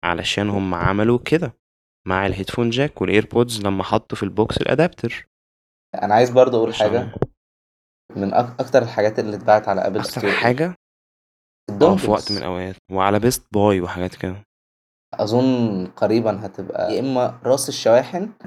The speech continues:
Speaker 2: يا إما اليوزرز هيجرو أب وهيعرفوا إن راس الشواحن بتاعت آبل ما فيهاش عسل،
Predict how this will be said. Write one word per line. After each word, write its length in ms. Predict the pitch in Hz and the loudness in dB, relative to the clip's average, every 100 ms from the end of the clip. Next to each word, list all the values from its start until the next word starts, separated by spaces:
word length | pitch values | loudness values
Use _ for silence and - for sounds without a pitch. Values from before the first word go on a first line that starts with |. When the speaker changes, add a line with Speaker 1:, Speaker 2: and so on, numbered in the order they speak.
| 101 | -8
Speaker 2:
يا 220 | 107 135 | -4 0
إما 400 | 131 101 95 - _ _ - | 0 0 -4 -8 _ _ -12
اليوزرز 600 | 101 113 135 147 135 127 | -6 -2 0 0 -2 -6
هيجرو 360 | 104 92 98 117 | -6 -4 0 4
أب 300 | 120 135 - - | 4 2 -4 -16
وهيعرفوا 600 | - 113 101 101 113 120 | -8 -2 2 2 0 -6
إن 220 | 110 98 | -8 -6
راس 200 | 107 120 | -6 -6
الشواحن 480 | 123 - 104 113 117 | -8 0 0 2 -4
بتاعت 300 | 101 95 92 | -2 -2 0
آبل 240 | 110 110 | 0 0
ما 120 | 98 92 | -2 -6
فيهاش 300 | - - 95 | -8 -6 -2
عسل، 320 | 117 151 | 2 2